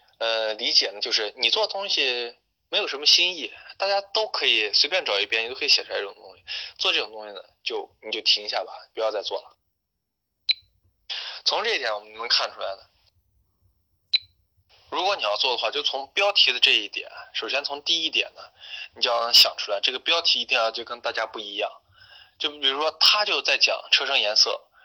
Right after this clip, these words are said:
这是一个大家可能比较关注一个话题，那么你就要用第一人称把这事情讲出来，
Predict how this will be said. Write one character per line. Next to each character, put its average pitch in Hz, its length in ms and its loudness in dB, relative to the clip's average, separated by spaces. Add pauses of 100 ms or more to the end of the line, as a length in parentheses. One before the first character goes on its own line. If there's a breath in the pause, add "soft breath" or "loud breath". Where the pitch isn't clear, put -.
(140 soft breath)
这 202 100 4
是 180 160 6
一 131 160 4
个 123 420 0
大 - 220 0
家 139 80 4
可 110 100 -6
能 107 120 -4
比 113 80 -4
较 101 80 2
关 117 180 -2
注 117 100 -8
一 98 80 -6
个 95 60 -8
话 - 140 -4
题， - 180 -8
那 175 80 -2
么 165 100 -6
你 110 80 -6
就 127 120 2
要 143 80 2
用 135 160 -4
第 170 160 4
一 170 60 6
人 107 180 0
称 98 240 -2 (260 loud breath)
把 110 80 -2
这 110 80 0
事 110 80 6
情 110 140 2
讲 92 160 -4
出 95 60 -12
来， - 120 -10